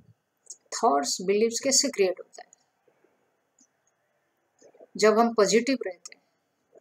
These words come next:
When we are grateful to each and everything in our life,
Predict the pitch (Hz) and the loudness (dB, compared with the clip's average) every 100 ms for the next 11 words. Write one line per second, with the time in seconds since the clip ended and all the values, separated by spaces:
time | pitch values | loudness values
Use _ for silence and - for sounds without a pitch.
0 | _ _ _ - _ _ 208 220 262 269 | _ _ _ -20 _ _ 4 6 6 4
1 | 220 240 240 302 269 285 302 302 294 269 | 8 8 6 -4 -4 -4 -2 0 2 2
2 | 254 - 277 277 - 254 247 233 233 220 | 0 0 0 0 2 2 2 0 0 0
3 | 220 196 | -2 -6